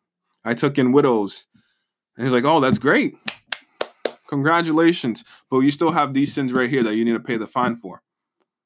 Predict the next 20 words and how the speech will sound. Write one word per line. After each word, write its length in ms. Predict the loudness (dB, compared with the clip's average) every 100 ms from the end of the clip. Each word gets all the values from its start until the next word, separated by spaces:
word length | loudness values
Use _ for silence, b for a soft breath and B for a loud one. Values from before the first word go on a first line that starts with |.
| _ _ _ _ _ _ _
So 160 | -2 0
it 60 |
doesn't 280 | 2 2 0
change 320 | -2 -2 0
anything 340 | 0 0 -2 -4
before 300 | -2 0 0
a 40 |
judge. 340 | 2 0 -2
And 220 | -4 0 0
this 140 | 0
is 80 | 0
the 120 | 0
court 240 | 2 2
of 120 | 2 4
law. 160 | 2
This 100 | 2
isn't 120 | 2
even 160 | 2 2
heaven. 280 | 0 0 -2
So 280 | 0 -2